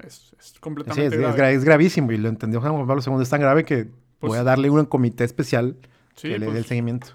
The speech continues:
Speaker 1: Juan Pablo segundo, Benedicto dieciséis, todavía Francisco sigue li-, lidiando con el problema. Este, no, y es verdad, o sea, as-, no, no solo en ese caso, digo, el, el, el desafortunadamente, la cárcel hoy en día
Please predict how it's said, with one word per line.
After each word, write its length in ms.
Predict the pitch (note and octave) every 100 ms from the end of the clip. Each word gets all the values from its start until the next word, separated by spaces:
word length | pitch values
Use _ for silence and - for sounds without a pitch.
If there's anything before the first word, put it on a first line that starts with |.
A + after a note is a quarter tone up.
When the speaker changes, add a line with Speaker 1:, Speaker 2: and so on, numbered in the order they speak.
| _ _ - -
Speaker 1:
Juan 200 | D#3+ D3+
Pablo 180 | D#3+ F3+
segundo, 500 | E3 D3 E3 F3+ E3
Benedicto 340 | D#3 D3 D#3+
dieciséis, 460 | E3+ D3+ D3 D3 D3+
todavía 220 | D#3+ E3+
Francisco 380 | D#3 D3+ C#3+ D#3+
sigue 280 | D#3+ D#3+ D#3+
li-, 80 |
lidiando 320 | - D3+ D3 D#3
con 80 |
el 80 | F3
problema. 400 | D3 C3+ F3 D3 - _ _ _ _
Este, 720 | C#3 C#3 - - D#3+ D#3 D3 _ _ _ _ -
no, 220 | G3+ C4
y 300 | D#3 F3+ F#3
es 120 | G3
verdad, 320 | B3+ C4 B3
o 40 | E3
sea, 380 | F3 D#3+ D3+ C#3+ _ - -
as-, 220 | E3 E3 E3
no, 380 | F3 F3+ F3+ -
no 100 | F#3
solo 160 | A#3
en 60 | A#3
ese 100 | A3+
caso, 300 | A#3 A#3 E3+
digo, 180 | E3 D#3
el, 400 | D3+ - D3 D3+
el, 280 | C#3+ - -
el 600 | D3 D3 D3 C#3+ C#3+ D3 - _ _ -
desafortunadamente, 1040 | D3+ D#3 D#3 D3+ D#3 F3+ G3 F#3+ G3 G3
la 180 | E3 D3+
cárcel 460 | - F3 E3 G3 G3+
hoy 160 | D#3 D3
en 120 | E3
día 340 | E3 E3 D#3+